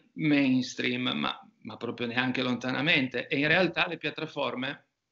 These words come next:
remunerano soltanto ciò che è mainstream. Tutto ciò che non è mainstream, qualsiasi genere di musica si, di cui si stia parlando,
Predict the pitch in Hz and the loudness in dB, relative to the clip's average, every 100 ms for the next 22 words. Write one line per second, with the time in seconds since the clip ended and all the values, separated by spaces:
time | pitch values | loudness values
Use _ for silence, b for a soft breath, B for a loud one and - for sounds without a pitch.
0 | - 139 156 170 170 170 165 143 143 135 | -6 0 0 0 0 0 0 -2 -4 -6
1 | 110 98 104 117 - _ - 139 131 127 | -6 -6 -6 -6 -8 _ -4 -4 -2 -2
2 | 117 113 104 107 - - - 104 214 220 | -4 -4 -8 -10 -8 -8 -8 -4 -2 0
3 | - 185 156 156 180 180 131 120 117 - | 2 4 4 2 0 2 2 0 -4 -4
4 | 143 156 165 185 - B B B B - | -2 0 0 -2 -6 B B B B -8
5 | - 151 185 175 147 180 180 160 147 180 | -4 0 0 2 4 4 4 6 6 6
6 | 170 143 127 123 - 123 165 151 117 120 | 6 6 2 -4 -4 -2 0 0 -2 -4
7 | 117 131 120 104 107 110 - | -2 -2 -2 -2 -2 -4 -8